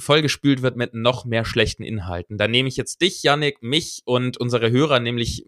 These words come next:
mit hoher Wahrscheinlichkeit auch außen vor. Wir machen sowas nicht, aber das Internet ist so groß und es ist so voll Müll und jetzt kommt noch mehr Müll.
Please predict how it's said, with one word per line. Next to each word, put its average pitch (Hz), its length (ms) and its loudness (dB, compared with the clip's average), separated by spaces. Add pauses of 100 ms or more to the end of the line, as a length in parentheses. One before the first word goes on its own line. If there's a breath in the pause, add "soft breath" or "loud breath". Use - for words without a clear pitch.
mit 120 220 -8
hoher 156 160 6
Wahrscheinlichkeit 123 520 2
auch 117 200 2
außen 110 300 -4
vor. 110 380 2 (420 loud breath)
Wir 120 180 4
machen 120 240 2
sowas 104 320 2
nicht, 139 300 -4
aber 120 420 2 (1900 soft breath)
das 139 160 4
Internet 160 300 4
ist 127 100 0
so 135 160 4
groß 143 400 6
und 117 280 2
es 120 120 0
ist 123 120 0
so 156 100 6
voll 139 240 4
Müll 139 220 8
und 107 120 0
jetzt 113 140 -2
kommt - 140 -2
noch 123 140 2
mehr 101 140 2
Müll. 101 240 2